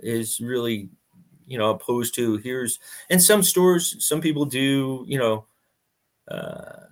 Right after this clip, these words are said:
you know, a gift card based on how many things you sell or other items like that. Uh, but I do feel having people engaged and, and un-, understand who they are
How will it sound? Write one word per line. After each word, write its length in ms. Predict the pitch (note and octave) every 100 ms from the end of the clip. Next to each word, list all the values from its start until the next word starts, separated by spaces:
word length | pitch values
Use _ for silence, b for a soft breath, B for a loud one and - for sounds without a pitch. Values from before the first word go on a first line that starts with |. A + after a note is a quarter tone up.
| _ -
you 120 | B2
know, 120 | G2+
a 100 | -
gift 260 | A2+ D3 -
card 400 | A#2+ A2+ G#2+ -
based 280 | A2+ A#2+ G#2+
on 420 | A2+ A2+ A2+ A2
how 200 | A2 A#2+
many 160 | B2
things 320 | A2+ B2 A#2+ G#2+
you 80 |
sell 480 | G#2 - A2 G#2 G2 G2
or 320 | G#2+ G#2+ G#2+
other 240 | B2+ A#2+
items 460 | F#2 A2 A#2 B2+ -
like 220 | B2+ B2+
that. 340 | C#3 C3 C3+ - _ _ _ _
Uh, 380 | F#2+ F#2 E2 - A#2
but 240 | C3 B2+ B2+
I 40 |
do 220 | B2 C3+
feel 420 | C3+ C3 C3 A#2 G#2
having 320 | B2 A#2+ A#2
people 260 | B2+ A#2
engaged 640 | A2 G2 G#2+ G#2 G#2 - - _ _ _ _ _ _
and, 180 | A2+ G#2 -
and 180 | A#2 -
un-, 200 | A#2+ C3
understand 500 | C3 C#3+ - C#3 B2+
who 160 | A2 C3
they 200 | B2+ A#2+
are 400 | A#2 A#2+ B2+